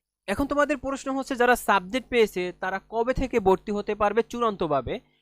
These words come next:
এখানে দেখো, উত্তর হচ্ছে প্রথম মেরিটে যারা চান্সপ্রাপ্ত শিক্ষার্থী রয়েছে, তোমাদের সবাইকে শুভকামনা। আঠাশ জুন থেকে তোমরা শুরু করে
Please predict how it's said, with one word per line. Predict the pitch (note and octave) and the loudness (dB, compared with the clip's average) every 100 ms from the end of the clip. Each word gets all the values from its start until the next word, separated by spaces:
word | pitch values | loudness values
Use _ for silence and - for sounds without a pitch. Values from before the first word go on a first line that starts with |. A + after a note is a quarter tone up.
| _ - | _ -14
এখানে | G#3+ C#4 | -10 -8
দেখো, | C4+ C4 C#4 | -6 -6 -6
উত্তর | B3 - C4+ | -8 0 0
হচ্ছে | C4+ C4 - F#3+ | 2 -2 -4 -4
প্রথম | F3+ G3+ - C4 | 0 0 0 -8
মেরিটে | C4 B3+ B3+ | -6 -4 2
যারা | B3+ B3 | 4 2
চান্সপ্রাপ্ত | - G3 G3 A#3 A3+ - | 2 -2 -2 0 -2 0
শিক্ষার্থী | A#3 - A3 - G#3+ - | -4 -4 -10 -6 -6 -4
রয়েছে, | G#3 F3+ E3 A3 C#4 _ _ _ | -4 -4 -6 -8 -10 _ _ _
তোমাদের | G3+ A3 A3 | -8 -6 -6
সবাইকে | - G3 A3 A3+ | -4 -2 -4 -4
শুভকামনা। | G#3 C#4 B3+ A#3+ E3+ E3+ F#3 A#3+ _ _ - | -8 -2 0 0 0 -4 -4 -6 _ _ -10
আঠাশ | F#3 B3+ C#4 | -8 -6 -10
জুন | A#3+ C4+ | -10 -12
থেকে | - C4 B3+ | -8 -6 -2
তোমরা | A#3 A#3 A3+ | 0 0 -2
শুরু | - C4+ C4 | 0 -2 0
করে | F#3+ F#3 | 0 0